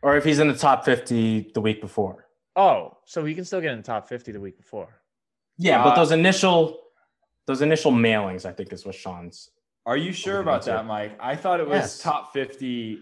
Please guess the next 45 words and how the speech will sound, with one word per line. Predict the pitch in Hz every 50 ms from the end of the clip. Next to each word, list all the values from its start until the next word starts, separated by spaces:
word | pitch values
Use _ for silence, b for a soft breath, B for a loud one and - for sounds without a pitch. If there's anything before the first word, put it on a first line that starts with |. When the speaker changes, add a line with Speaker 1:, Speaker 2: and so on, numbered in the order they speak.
| - -
Speaker 3:
uh, | 113 107 107 104 101
when | 104 104 101
the | 98
calendar | - - - 113 113 117 117 110 101 95
year | 90 87 87 85 82
changed. | 82 - - 85 82 80 78 78 _ _ _ _ _ _ _ _ _ _ _ _ _ _ _ _ _ _ -
Speaker 1:
No, | 135 143 139 131 120 113 113 117
you | - - 147
can | 127 - 151
still, | - - 156 147 139 135 127 123 - - - _ _ _ _ _ _ _ _ _ _ _ _ _ _ _ _
actually, | 147 131 - 240 214 92 90 - _ _ _ _ _ _ _ _ _ _ _ _ _ _ _ _ _ _ _ _
I | 123 127
could, | 123 160 117 - - -
I | - 110 120
could | 120 - 110
have | 92 82
just | - 92 90 - _ _ _ _ _ _ _ _ _ _ _ _
completely | _ - 98 - 120 117 - 113
said | - - 104 90
a | 90
load | 92 92 98
of | 95 95
nonsense. | 92 85 85 85 - - - 82 82 - - - _ _ -
Speaker 3:
I | 123 127 139
believe | 139 151 151 160 160 156 156
it's | 156 151 -
top | - 165 143 135 131 -
fifty | 143 127 135 - 127 120
when | 117 110
the | 110
calendar | 110 - 123 113 113 113 110 107
year | 104 104 101 95
starts. | - - - 101 95 92 82 78 - - - - - - - - -
Speaker 1:
Well, | 262 254
Speaker 3:
So |
Speaker 1:
that's | 285 - 220 202
Speaker 2:
Okay, | 185 139 117
so | - - 190
he's | 202 -
Speaker 1:
that | - 254
Speaker 2:
gotta | 240 226
Speaker 1:
is | 208 190
Speaker 2:
win. | 160 151
Speaker 1:
definitely | - - 120 -
true. | - 107 95 -